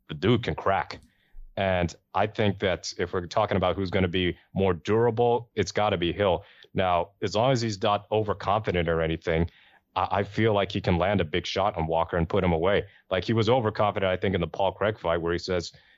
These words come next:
"I'm gonna go grapple with Paul Craig." Bad idea. Ended up getting his arm mangled, and he loses with, uh, elbows and punches as well. So, uh, same dynamic is not there,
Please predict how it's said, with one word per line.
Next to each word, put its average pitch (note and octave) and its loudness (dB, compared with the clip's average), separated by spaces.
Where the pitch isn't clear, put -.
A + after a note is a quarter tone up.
"I'm B2+ 2
gonna A#2 2
go G#2+ 2
grapple G#2+ 0
with F#2 -2
Paul F#2+ 0
Craig." F2+ -2
Bad A#2+ 2
idea. F#2 0
Ended G#2+ 2
up F#2+ -2
getting G#2 -2
his F2+ -2
arm F#2+ 2
mangled, F#2+ 2
and F2 2
he F2 -2
loses F2 -4
with, F2 -4
uh, D#2+ 2
elbows F#2+ 2
and E2+ 2
punches F#2 0
as D#2 -6
well. F#2 0
So, F#2+ 0
uh, A2+ -4
same A#2+ 2
dynamic G#2+ 2
is F2+ -2
not F2 -2
there, D#2+ 0